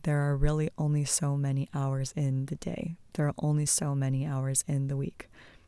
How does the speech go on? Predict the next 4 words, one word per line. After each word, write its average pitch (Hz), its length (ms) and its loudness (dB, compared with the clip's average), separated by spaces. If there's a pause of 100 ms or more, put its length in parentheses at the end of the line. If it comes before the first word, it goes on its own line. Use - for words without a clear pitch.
(200)
So 135 580 0 (1800)
I 165 100 2
feel 156 340 0
like 139 520 -2